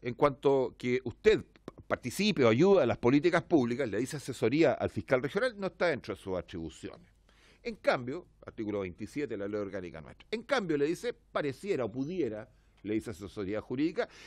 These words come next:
estar dentro de las competencias del fiscal nacional, que en determinado ámbito, si quieren lo señalo, pero no, no viene al caso, artículo veinte, veintiuno, eh, puede, eh, sugerir políticas públicas,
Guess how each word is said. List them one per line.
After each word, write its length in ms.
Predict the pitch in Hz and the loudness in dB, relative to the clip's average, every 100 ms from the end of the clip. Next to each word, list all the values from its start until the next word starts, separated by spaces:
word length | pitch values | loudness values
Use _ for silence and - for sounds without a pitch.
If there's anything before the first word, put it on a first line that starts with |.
| - | -8
estar 340 | 180 - 214 | -4 0 0
dentro 300 | 175 233 - | 2 0 0
de 60 | 196 | -2
las 100 | 165 | 0
competencias 640 | - 127 143 170 160 147 | -2 -2 -2 -2 -4 -4
del 100 | 123 | -4
fiscal 340 | - 113 160 175 | -4 -4 -4 -4
nacional, 440 | 233 247 277 262 | -6 -4 -4 -2
que 80 | 190 | -2
en 60 | |
determinado 600 | 139 117 101 117 131 135 | -2 -4 -6 -6 0 4
ámbito, 400 | 175 175 165 175 | 4 2 -4 -6
si 160 | 160 101 | -10 -10
quieren 380 | 104 104 82 82 | -8 -6 -8 -10
lo 100 | 87 | -12
señalo, 380 | - 135 160 143 | -10 -6 -4 -4
pero 140 | 101 | -6
no, 60 | 92 | -10
no 120 | 101 | -10
viene 160 | 117 | -8
al 80 | 143 | -6
caso, 240 | - 214 151 | -4 -4 -6
artículo 380 | - 127 110 | -8 -4 -2
veinte, 280 | 101 110 170 - - | -4 -8 -14 -14 -8
veintiuno, 600 | 110 117 240 151 143 - _ - - - _ | -8 -6 -2 -2 -2 -12 _ -20 -20 -20 _
eh, 160 | 190 196 - | 2 2 -2
puede, 520 | - 220 233 233 226 _ _ | 4 6 6 2 0 _ _
eh, 160 | - 165 | -4 -4
sugerir 540 | - 170 147 170 240 - | -2 -4 2 4 4 0
políticas 460 | 113 95 90 87 | -4 -4 -8 -14
públicas, 560 | - - 76 - _ - | -14 -14 -14 -18 _ -20